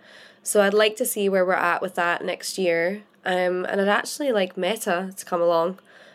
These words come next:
and talk about their vision for the metaverse, because they were the ones that started all this. <laughs> Um, and I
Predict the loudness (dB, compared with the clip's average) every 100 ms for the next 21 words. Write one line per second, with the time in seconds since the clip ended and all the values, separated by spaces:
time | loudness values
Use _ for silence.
0 | _ -2 0 0 -2 -4 -4 -4 0 2
1 | 2 4 2 2 0 -4 -6 -2 0 -2
2 | 0 2 2 -2 -8 -6 0 2 2 0
3 | -8 -10 -20 -20 -20 -20 _ 4 4 6
4 | 4 4 2 -2 -6 0 2 2 0 -2
5 | 2 2 0 -4 -8 -10 -12 -6 2 2
6 | 2 -4 -2 2 4 4 2 -2 -6 _
7 | 0 4 4 2 0 -4 -8 -18 _ _
8 | -6 -4